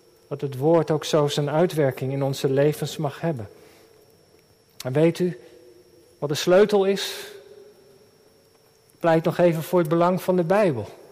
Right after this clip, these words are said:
Koning Ahasveros, hij kon niet slapen 's nachts, weet u het nog? Hij liet voorlezen uit de oude boeken, de kronieken van zijn rijk. En die oude woorden,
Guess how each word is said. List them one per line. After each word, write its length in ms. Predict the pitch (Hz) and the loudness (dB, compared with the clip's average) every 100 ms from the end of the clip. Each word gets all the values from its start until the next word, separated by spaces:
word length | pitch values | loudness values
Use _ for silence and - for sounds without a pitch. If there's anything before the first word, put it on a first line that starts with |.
| - - - - - _ _ - _ - _ | -20 -20 -20 -20 -20 _ _ -20 _ -20 _
Koning 320 | 160 175 180 | 2 2 4
Ahasveros, 1000 | 170 180 - - 233 196 127 - - - - - - - - - - _ _ | 4 2 2 -2 0 2 0 -8 -12 -14 -18 -20 -20 -20 -20 -20 -20 _ _
hij 80 | - | -8
kon 160 | 143 175 | 0 2
niet 140 | 175 | 2
slapen 420 | - 202 220 208 | 2 2 2 2
's 120 | 160 - | -2 0
nachts, 400 | 151 120 - - | -2 -2 -6 -4
weet 240 | 151 165 | 0 2
u 60 | 175 | 0
het 100 | 165 | 2
nog? 460 | 190 196 - - - - - - - - - | 0 0 -10 -16 -18 -20 -20 -20 -20 -20 -8
Hij 100 | 147 | -2
liet 180 | 165 160 | 0 0
voorlezen 640 | - 196 202 202 208 208 | 4 4 6 6 4 2
uit 160 | 185 196 | 2 2
de 100 | 190 | 2
oude 340 | 170 214 214 | 2 4 4
boeken, 380 | 180 233 226 147 - - - - - - _ _ | 2 0 -2 -6 -8 -20 -20 -20 -20 -20 _ _
de 80 | - | -12
kronieken 520 | - 165 165 190 208 | -2 2 4 4 2
van 160 | - 185 | 2 0
zijn 220 | 175 180 | 2 4
rijk. 380 | 175 190 - - - - - - - - - - - _ - | 4 2 0 -8 -16 -18 -20 -20 -20 -20 -20 -20 -20 _ -10
En 100 | 139 | -6
die 120 | 143 | 0
oude 380 | 170 208 202 175 | 4 6 6 6
woorden, 460 | 190 208 214 190 | 6 6 4 2